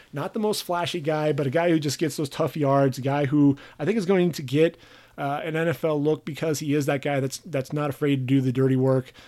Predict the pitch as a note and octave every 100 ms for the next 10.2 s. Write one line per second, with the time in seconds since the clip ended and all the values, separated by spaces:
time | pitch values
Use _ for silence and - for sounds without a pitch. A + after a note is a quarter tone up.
0 | - C3 A#2+ C#3+ C3+ D3 - C#3 C#3+ C#3
1 | C3+ B2 C3+ C3+ - C#3 C3 C3+ C#3 C#3
2 | C#3 C#3 C3+ B2 - A2+ C3+ C#3 B2+ B2+
3 | C3 C3+ C3+ D3+ C3 C3 C3 B2+ A#2 -
4 | D3+ B2+ B2 B2 A#2+ - - - - C#3
5 | D#3 C3 C#3 C#3+ C#3+ C#3 C3+ C3+ C3 C3
6 | C3+ B2+ - _ - D3 C#3+ C#3+ C3+ C#3
7 | C3+ C#3+ C3+ C3+ C#3+ C#3 B2 C3+ C3+ B2+
8 | B2+ C3+ C3 C3 C3 B2+ C3 C3 A#2+ B2+
9 | B2+ C3 B2+ - C3 C3+ C3 A#2+ B2+ A#2+
10 | C3 B2+